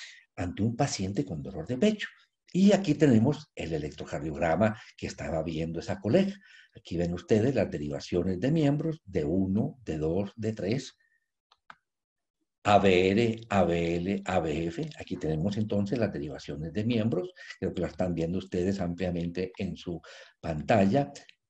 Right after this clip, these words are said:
Y aquí está la inquietud de la colega, donde se preocupa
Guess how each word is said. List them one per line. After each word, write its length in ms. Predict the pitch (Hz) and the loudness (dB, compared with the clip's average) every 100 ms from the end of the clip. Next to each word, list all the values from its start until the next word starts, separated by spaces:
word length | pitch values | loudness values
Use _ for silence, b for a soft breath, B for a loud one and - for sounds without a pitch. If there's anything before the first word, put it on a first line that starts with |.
| _ _ - | _ _ 0
Y 120 | 123 | 0
aquí 240 | 123 - | 0 -2
está 200 | 156 147 | 0 2
la 80 | 139 | 2
inquietud 580 | 147 - 143 113 120 - B B - | 2 0 0 2 0 -2 B B -16
de 380 | - - 90 82 | -16 -6 -4 -2
la 300 | 76 76 - | -4 -6 -4
colega, 500 | 82 175 147 123 127 B B | 4 6 6 2 -2 B B
donde 340 | 120 135 131 | 4 6 4
se 100 | 143 | 0
preocupa 560 | 127 156 139 110 135 | 0 -2 -2 0 -2